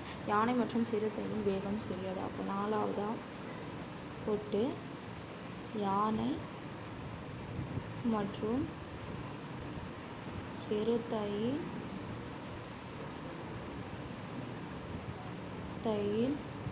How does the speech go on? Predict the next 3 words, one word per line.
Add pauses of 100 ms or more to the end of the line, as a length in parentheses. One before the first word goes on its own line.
(800)
வேக
விகிதம், (2750)
விகிதம்